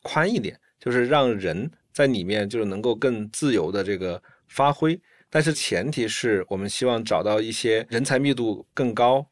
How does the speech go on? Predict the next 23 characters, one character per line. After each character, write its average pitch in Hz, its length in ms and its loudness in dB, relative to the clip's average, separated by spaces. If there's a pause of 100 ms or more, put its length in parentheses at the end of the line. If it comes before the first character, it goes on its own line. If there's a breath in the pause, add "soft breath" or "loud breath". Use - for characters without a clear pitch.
然 107 140 -4
后 120 140 0
呢， 104 260 -2 (160)
更 123 200 2
加 127 420 2
自 156 140 2
驱 - 180 -2
的 190 100 8
工 104 200 0
作 104 140 2
的 90 200 -2
这 98 140 -4
个 90 80 -4
人。 80 200 -8 (320 loud breath)
所 - 160 2
以 131 340 6
飞 139 140 2
书 139 60 0
这 151 60 2
个 143 80 4
公 113 120 -4
司 - 160 -8
吧， 104 160 -2